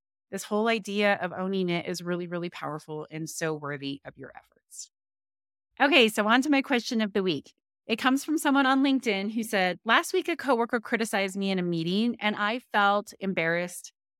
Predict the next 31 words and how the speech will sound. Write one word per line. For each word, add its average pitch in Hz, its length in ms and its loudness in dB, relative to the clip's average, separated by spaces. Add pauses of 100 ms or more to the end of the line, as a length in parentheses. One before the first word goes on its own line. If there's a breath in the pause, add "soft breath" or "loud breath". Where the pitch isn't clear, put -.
(120)
and 185 140 -2
undermined. 143 540 -8 (320)
How 190 180 0
should 190 180 -6
I 175 60 -2
handle 151 340 -12
it?" 143 140 -16 (600)
Oh, 233 280 4 (100)
this 214 140 -4
happens 170 440 -2 (300)
so 247 320 0
often 165 440 -2
in 160 160 -4
meetings, 147 500 -4
and 180 140 -6
it's 190 200 -10
so 277 220 0
easy 247 220 -2
to 226 80 -2
take 226 240 -6
things 202 220 -6
personally 165 680 -4 (360 loud breath)
and 175 420 0 (100)
assume 254 500 2
that 254 120 0
that 226 160 2
person 208 500 -4
had 190 340 -2
ill 190 180 0
intentions 175 840 -2
and 170 520 0